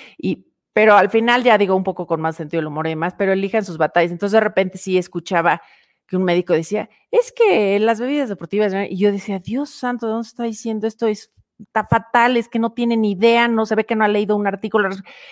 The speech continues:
Hasta, y yo ya entonces ya respiraba y decía, "Ay, no, bueno, ya, que diga lo que quiera decir, lo está diciendo mal, no tiene ni idea, pero no me voy a pelear", y ya mejor con sentido del humor iba y me reía. Tengan muy claras sus prioridades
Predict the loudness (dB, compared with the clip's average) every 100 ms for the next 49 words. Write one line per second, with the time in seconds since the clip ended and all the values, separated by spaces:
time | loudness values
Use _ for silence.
0 | -20 -10 -2 -2 -2 0 4 6 6 4
1 | 4 4 4 4 2 0 0 2 4 4
2 | 0 0 2 2 0 -2 -4 -6 -2 -4
3 | -4 -10 -8 -4 -4 -4 -6 -6 -4 -4
4 | -6 -6 -4 -4 _ _ _ _ -8 -2
5 | 0 0 -2 -4 -2 0 2 2 -2 -2
6 | -2 0 2 4 4 2 2 2 4 2
7 | 0 0 2 2 2 2 2 0 _ -14
8 | -12 -4 -4 -6 _ _ -12 -10 -10 -6
9 | -6 -6 -8 -8 -8 -10 -10 -14 -16 -20
10 | _ _ _ _ _ _ _ _ _ 2
11 | 6 6 4 2 2 2 0 0 2 2
12 | 2 -2 -10 -4 -2 0 0 0 0 -4